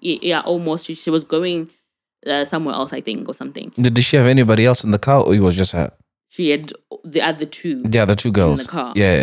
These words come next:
Speaker 2: yeah, yeah,
Speaker 1: Right?
Speaker 2: yeah.
Speaker 1: So I was like, "Oh, okay, cool, Chi. Call me when you can. The, when you, when you're, when you, when you can talk properly."
Speaker 2: Mm.
Speaker 1: She's like, "Okay, cool. Uh, give it another, maybe another thirty minutes." Then she called and she says, "Listen, um, I, I spoke to Panganai,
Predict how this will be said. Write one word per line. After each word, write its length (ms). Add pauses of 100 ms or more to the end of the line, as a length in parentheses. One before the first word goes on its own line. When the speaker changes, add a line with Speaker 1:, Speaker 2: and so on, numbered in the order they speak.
Speaker 2:
yeah, 80
yeah, 160
Speaker 1:
Right? 240
Speaker 2:
yeah. 80
Speaker 1:
So 160
I 180
was 120
like, 100
"Oh, 120
okay, 180
cool, 260
Chi. 240 (400)
Call 140
me 100
when 120
you 80
can. 260 (300)
The, 300
when 180
you, 80
when 200
you're, 220
when 180
you, 160
when 160
you 60
can 160
talk 360
properly." 280
Speaker 2:
Mm. 80
Speaker 1:
She's 160
like, 100
"Okay, 160
cool. 260 (400)
Uh, 440 (160)
give 160
it 80
another, 180
maybe 180
another 200
thirty 180
minutes." 120
Then 140
she 140
called 340
and 120
she 100
says, 220
"Listen, 300 (400)
um, 800 (440)
I, 540
I 120
spoke 260
to 100
Panganai, 680